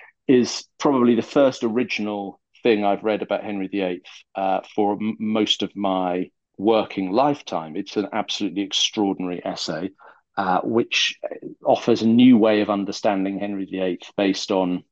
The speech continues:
the two competing schools of academic thought that were around at the time of his education. And it follow-, it charts a path through Henry's life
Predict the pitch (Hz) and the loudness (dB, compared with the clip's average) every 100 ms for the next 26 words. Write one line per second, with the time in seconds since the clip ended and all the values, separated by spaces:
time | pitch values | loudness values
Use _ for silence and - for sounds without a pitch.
0 | - 113 - 127 120 117 113 123 110 - | -4 -4 4 4 6 2 0 -2 -2 0
1 | 104 101 98 - - 113 101 101 98 - | -2 -2 -6 -4 2 4 2 0 -4 -8
2 | 101 95 95 - - 90 - 104 101 92 | -4 -2 -2 -4 -8 -8 -6 -2 0 -2
3 | 90 - - _ 135 104 98 - 113 - | -4 -8 -20 _ 2 2 0 -4 -4 0
4 | 104 101 101 101 104 101 98 92 - 113 | 2 2 2 2 2 0 -4 -8 -6 -4
5 | 107 104 110 110 107 185 175 - 85 80 | -4 -4 -2 -2 -2 0 0 -2 -8 -10
6 | 95 - - 117 104 113 110 120 110 - | -10 -8 -2 0 0 -4 -2 0 0 -2
7 | - 127 - 104 95 98 90 87 101 87 | 0 2 0 -8 -14 -14 -14 -10 -6 -6